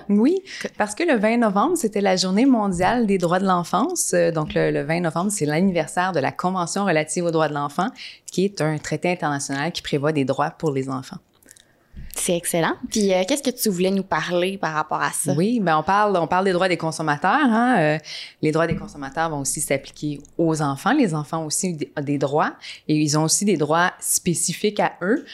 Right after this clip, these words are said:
Speaker 1: Donc, euh, je pensais nous par-, vous parler de trois enjeux, là, qui touchent aux droits des enfants, dont on s'est intéressé, nous, chez Options Consommateurs. Euh,
Speaker 2: Ouais, il y a des enjeux, j'imagine, qui sont même plus récents avec les réseaux sociaux
Speaker 1: Oui.
Speaker 2: et tout. On
Speaker 1: Oui,
Speaker 2: voit de
Speaker 1: c'est
Speaker 2: plus
Speaker 1: ça.
Speaker 2: en plus d'enfants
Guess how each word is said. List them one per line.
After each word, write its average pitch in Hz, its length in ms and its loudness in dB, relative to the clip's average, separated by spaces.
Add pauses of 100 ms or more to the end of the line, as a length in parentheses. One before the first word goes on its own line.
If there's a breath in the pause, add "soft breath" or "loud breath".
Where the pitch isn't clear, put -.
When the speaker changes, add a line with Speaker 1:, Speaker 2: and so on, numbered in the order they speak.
(240 loud breath)
Speaker 1:
Donc, 156 240 -2
euh, 143 160 2
je - 80 -6
pensais 135 240 -2
nous 165 100 -4
par-, 135 260 0
vous 139 140 -10
parler 139 400 0
de 147 120 -2
trois 160 500 0
enjeux, 147 400 0
là, 185 120 -4
qui - 220 -12
touchent - 260 -2
aux 156 60 4
droits 147 220 0
des 143 200 -4
enfants, 135 380 -2
dont 151 160 2 (120)
on 139 40 -6
s'est 139 240 -6
intéressé, 131 480 -2
nous, 190 200 2
chez 151 180 2
Options 160 220 -2
Consommateurs. 143 580 -6 (880 loud breath)
Euh, 151 160 2 (240)
Speaker 2:
Ouais, 220 120 4
il 240 40 4
y - 20 4
a 214 40 2
des 196 200 0
enjeux, 190 260 2
j'imagine, 202 360 2
qui - 80 -6
sont 180 140 -2
même 185 160 0
plus - 160 0
récents 185 440 0
avec 185 320 2
les 175 180 -2
réseaux 175 300 -2
sociaux 170 440 2
Speaker 1:
Oui. 208 220 6
Speaker 2:
et - 20 0
tout. 240 360 -2
On 190 100 2
Speaker 1:
Oui, 190 40 2
Speaker 2:
voit 185 100 4
de 180 60 0
Speaker 1:
c'est 180 60 0
Speaker 2:
plus 185 100 -4
Speaker 1:
ça. 196 140 2
Speaker 2:
en - 20 0
plus 208 240 -2
d'enfants 185 720 -2